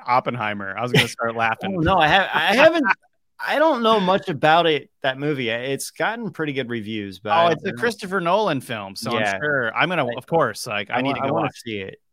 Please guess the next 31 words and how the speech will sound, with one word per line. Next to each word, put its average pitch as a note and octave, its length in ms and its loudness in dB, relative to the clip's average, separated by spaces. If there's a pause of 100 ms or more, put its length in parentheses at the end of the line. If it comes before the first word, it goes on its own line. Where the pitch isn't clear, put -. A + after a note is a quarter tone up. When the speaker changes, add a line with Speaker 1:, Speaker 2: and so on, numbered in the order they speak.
(120)
Speaker 1:
Have E3+ 160 2
Speaker 2:
Yeah. A#3+ 40 -8
Speaker 1:
you B3 80 -6
heard G3+ 300 -2
about D#3 240 -4
this D3 160 -12
whole D#3 240 -12
thing C#3+ 400 -10
called A#2+ 440 -6
Barbenheimer? C#3 720 -8 (760)
Speaker 2:
<laughs> - 920 -10 (460)
Speaker 1:
So C#3+ 200 -10
Barbenheimer D#3 760 -4
is B2 120 -4
this A#2+ 260 -12
big C3+ 220 -8
thing, B2+ 580 -6 (180)
and C#3+ 240 -6
actually F3+ 340 -2
it's - 80 -10
a D3 60 -4
really D#3 280 -2
brilliant C3+ 540 -4
marketing A#2 520 -6
because, C#3 300 -4 (280)
idea, A#2 400 -4
because A#2+ 320 -8
both C#3 400 -4
Barbie B2+ 560 -2
and B2 200 -8
Oppenheimer A#2+ 580 -4